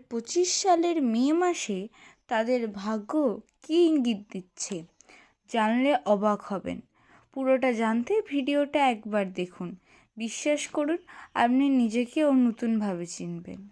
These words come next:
এই নামের মানুষদের কম্পন, মহাজাগতিক শক্তি, তাদের চরিত্রগত বৈশিষ্ট্য, স্বভাব, সমস্ত কিছু একটা ভিডিওতেই আজ আপনারা পেয়ে যাবেন।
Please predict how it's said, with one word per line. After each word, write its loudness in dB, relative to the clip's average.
এই 0
নামের -2
মানুষদের -4
কম্পন, -2
মহাজাগতিক -4
শক্তি, -8
তাদের -8
চরিত্রগত -6
বৈশিষ্ট্য, -6
স্বভাব, -2
সমস্ত -6
কিছু -6
একটা -12
ভিডিওতেই -6
আজ -4
আপনারা -4
পেয়ে -6
যাবেন। -14